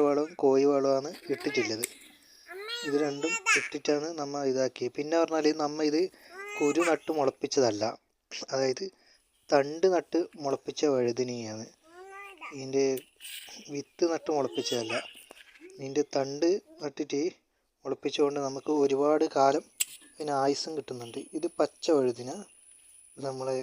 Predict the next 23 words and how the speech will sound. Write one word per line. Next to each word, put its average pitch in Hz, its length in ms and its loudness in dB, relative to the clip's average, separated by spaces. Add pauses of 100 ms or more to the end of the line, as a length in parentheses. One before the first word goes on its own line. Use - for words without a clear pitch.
(160)
കുഞ്ഞു 135 360 -8
വാവ 135 160 4 (640)
പറിച്ചിട്ടുണ്ട്, 127 540 -4 (920)
കണ്ടില്ലേ, 127 340 -4 (140)
പച്ച - 280 -4 (120)
വഴുതിന. 117 320 -4 (1600)
അപ്പം 165 220 -4 (640)
ഇതിനെല്ലാം 160 380 2 (140)
ഇനിയും 160 280 -8
പൂക്കുന്നുണ്ട്. 147 640 -2 (260)
ഇത് 143 160 -4
മറ്റേ 165 160 2 (100)
ചെറിയ 143 300 8
വഴുതിനങ്ങയാണ്. 127 640 2 (920)
അപ്പം 139 200 -6 (360)
നമുക്ക് 135 360 -8
പലതരം 147 480 2
വഴുതിനങ്ങ 139 480 -2 (220)
നമ്മളെ 139 260 -8
അടുത്തുണ്ട്. 131 340 -8 (680)
ഇത് 151 160 6
അതേ 147 160 10
കണക്ക് 151 260 2